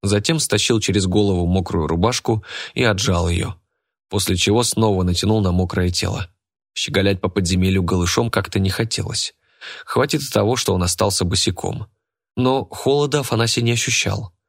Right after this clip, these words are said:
Воздух в пещере был теплым и влажным, словно в тропическом лесу.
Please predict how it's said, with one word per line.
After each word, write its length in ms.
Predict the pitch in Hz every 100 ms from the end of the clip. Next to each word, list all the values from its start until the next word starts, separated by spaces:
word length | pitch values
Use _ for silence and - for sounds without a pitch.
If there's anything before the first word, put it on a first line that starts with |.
| _
Воздух 400 | 98 101 95 95
в 40 | -
пещере 360 | 98 - 104
был 220 | 90 92 85
теплым 500 | - 107 110 104 104
и 40 |
влажным, 480 | 113 110 85 - - _ _ _ _
словно 300 | - 95 90
в 60 | 85
тропическом 640 | 92 87 90 - - 92
лесу. 420 | 98 - - -